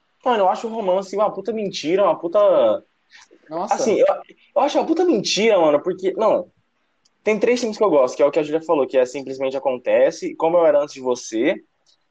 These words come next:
Speaker 1: e Barraca do Beijo, mano. Só que, parça, mano, é... Gente, é umas coincidências, velho. Mano, a mina encontrou, tipo, por exemplo, o cara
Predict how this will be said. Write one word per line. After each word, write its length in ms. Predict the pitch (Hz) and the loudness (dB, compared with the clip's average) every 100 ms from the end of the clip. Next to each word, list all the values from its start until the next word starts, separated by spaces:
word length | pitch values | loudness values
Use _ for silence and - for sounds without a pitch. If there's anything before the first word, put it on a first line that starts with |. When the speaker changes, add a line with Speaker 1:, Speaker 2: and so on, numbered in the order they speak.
| _ | _
Speaker 1:
e 80 | 165 | -2
Barraca 340 | 160 180 180 | 0 0 -2
do 120 | 196 208 | -2 -2
Beijo, 400 | 143 117 113 123 | 0 0 -2 -4
mano. 240 | 123 110 | -4 -4
Só 160 | 117 - | -4 -4
que, 100 | 254 | -4
parça, 520 | - 247 147 - - - _ _ _ _ _ _ _ _ _ _ _ _ _ _ _ | -4 0 0 0 -10 -20 _ _ _ _ _ _ _ _ _ _ _ _ _ _ _
mano, 160 | - 339 | -12 -10
é... 340 | - - - - _ _ _ _ _ _ _ _ - | -6 -6 -6 -10 _ _ _ _ _ _ _ _ -6
Gente, 560 | 233 269 156 - - _ _ - _ | 0 2 2 -2 -8 _ _ -20 _
é 60 | - | 0
umas 220 | 359 339 | 0 0
coincidências, 920 | - 226 - 170 139 165 175 170 160 | 0 0 0 -2 0 2 2 0 0
velho. 320 | 147 135 127 139 | 2 4 2 0
Mano, 280 | 220 202 | 0 2
a 80 | 185 | 2
mina 160 | 202 240 | 0 -4
encontrou, 500 | 240 247 233 240 220 | -4 -2 -2 -2 -4
tipo, 140 | - | -4
por 120 | - | -4
exemplo, 220 | 214 202 196 | -4 -4 -8
o 40 | |
cara 300 | 190 214 208 | -2 0 0